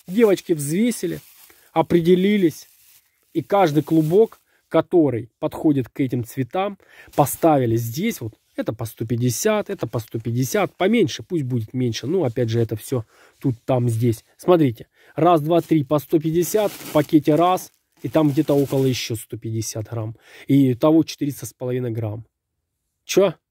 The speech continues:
Четыреста пятьдесят грамм. Нормально. Здесь нормально, девочки, поработали, молодцы. Вот всегда ценишь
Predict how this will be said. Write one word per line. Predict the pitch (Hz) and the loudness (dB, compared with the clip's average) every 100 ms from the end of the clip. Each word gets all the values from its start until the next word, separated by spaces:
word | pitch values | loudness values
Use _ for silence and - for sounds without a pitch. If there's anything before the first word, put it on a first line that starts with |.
| _ _ _ _ _ _ | _ _ _ _ _ _
Четыреста | - 180 156 135 | -4 -2 0 -2
пятьдесят | - 139 | 0 0
грамм. | 117 104 110 - | 0 -2 -4 0
Нормально. | 185 240 147 107 - _ - - | 2 2 0 -4 -10 _ -20 -12
Здесь | 151 330 294 | 2 2 4
нормально, | 277 269 190 143 | 2 4 2 2
девочки, | 143 127 - | 0 -2 -4
поработали, | 127 160 185 240 190 147 | -2 0 2 0 0 0
молодцы. | 135 190 247 - - 131 107 - - _ _ _ | 2 2 0 -2 -6 -6 -6 -12 -20 _ _ _
Вот | 220 - _ _ - | -4 -4 _ _ -8
всегда | - 233 220 269 202 135 | -2 -2 4 4 4 -2
ценишь | - 202 180 151 - | 0 2 2 0 -4